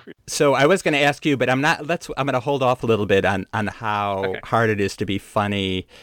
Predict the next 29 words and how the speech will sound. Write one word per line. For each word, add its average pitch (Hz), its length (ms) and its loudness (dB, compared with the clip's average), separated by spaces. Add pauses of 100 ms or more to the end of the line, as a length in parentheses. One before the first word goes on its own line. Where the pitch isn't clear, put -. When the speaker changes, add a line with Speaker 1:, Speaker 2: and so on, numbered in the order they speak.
(320)
Speaker 1:
and 107 340 -2
serious 123 640 2
at 113 80 -4
the 110 80 -2
same 117 240 -2
time, 131 240 -2
because 139 220 -2
I 123 80 2
wanted 131 240 2
to 123 120 -2
delve 117 280 2
a 113 40 0
little 120 240 0
bit 107 260 2
into 120 300 -6
some - 220 -6
of 92 80 -4
the 95 60 -8
serious 95 720 -2 (500)
themes 139 580 -4
Speaker 2:
Mm. 120 40 -8
Speaker 1:
that 104 160 0
the 95 80 -4
book 95 220 -2
addresses. 92 580 -4
And 104 100 -2
I 107 80 0
thought 123 320 2
maybe 117 560 -2